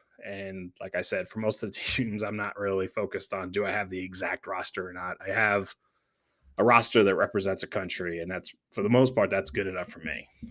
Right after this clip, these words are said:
Um, so I'm gonna play both of these out. I'm playing a full season with Dice United just 'cause, again, the game engine allows me to do that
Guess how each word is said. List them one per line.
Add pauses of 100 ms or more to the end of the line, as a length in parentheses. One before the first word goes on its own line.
(120)
Um, (840)
so
I'm
gonna
play
both
of
these
out.
I'm
playing
a
full
season
with (600)
Dice
United
just
'cause,
again,
the
game
engine
allows
me
to
do
that